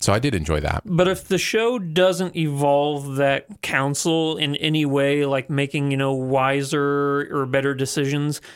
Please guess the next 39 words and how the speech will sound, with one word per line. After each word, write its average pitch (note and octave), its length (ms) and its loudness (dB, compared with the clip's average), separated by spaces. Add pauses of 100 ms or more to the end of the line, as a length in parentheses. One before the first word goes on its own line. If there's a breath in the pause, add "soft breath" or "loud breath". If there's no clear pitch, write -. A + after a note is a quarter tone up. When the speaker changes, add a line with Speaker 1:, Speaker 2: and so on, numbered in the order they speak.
(220 loud breath)
Speaker 2:
then D#3 540 2
the D#3 160 4
entire F3 420 0
show F#3 420 0
is D3 500 0 (320)
for D3 220 0
nothing. D3+ 520 -2 (400)
For E3 340 2
the C#3+ 140 -2
fact C#3 360 0
that C#3 220 -2
that's C#3+ 240 -2
what D3+ 240 0
the D3 100 0
show D3+ 320 0
was C#3+ 220 0
supposed D3 380 0
to D3 60 -2
be C#3 120 0
about. C#3+ 260 0
The D#3 80 -4
Game C#3 300 -2
of C3 80 -6
Thrones D#3+ 480 -2
was C#3+ 280 0 (580 loud breath)
trying E3 400 2
to D3+ 60 0
find D3+ 520 0
a D#3 100 -2
better D3 400 2
people D#3 340 -2
to D3+ 160 0
help C#3 240 -2
rule. D3 580 -2
And C#3+ 180 0
then C#3 160 0
for, D3 320 -2 (180)
to D#3 140 0
have C#3+ 420 0